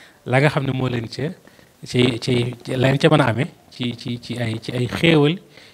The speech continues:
yoo xam ne day bàyyi ko ci moom. Te lépp xol bu sedd lay àndal. Euh, naka noonu it daawul yam rek sax ci, ci, ci, ci ki ko, ki ko njëkk a wax, euh, maanaam ne ko weer wi teru na, waaye ci diiru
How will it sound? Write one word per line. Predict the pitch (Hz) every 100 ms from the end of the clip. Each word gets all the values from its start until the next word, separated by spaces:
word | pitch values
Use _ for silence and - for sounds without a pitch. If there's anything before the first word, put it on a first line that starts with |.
| _
yoo | 123
xam | 117
ne | 117
day | 120
bàyyi | 120 110
ko | 110
ci | -
moom. | 110 95 - - - - -
Te |
lépp | 131 185
xol | - 156
bu | 131
sedd | 147 120
lay | 120
àndal. | 123 113 95 - _ _ _ - - - - 131
Euh, | 135 135 131 131 123 117 120 123 120 123 123 143 151 151
naka | 160 185 190
noonu | 208 208 190 170
it | 240
daawul | 160 190 202
yam | 196 160
rek | 220
sax | - -
ci, | - -
ci, | - 208 -
ci, | 202 -
ci | -
ki | 208
ko, | 190
ki | - 196
ko | 180
njëkk | 170 214 -
a |
wax, | 175 190 - - _ - - - - _ -
euh, | 151 156 156 147 143 139 139 135 135 135
maanaam | 143 147 151
ne | 156
ko | 156
weer | 156 147
wi |
teru | 143 139
na, | 113
waaye | 123 160 165 165
ci | 180
diiru | 151 196 254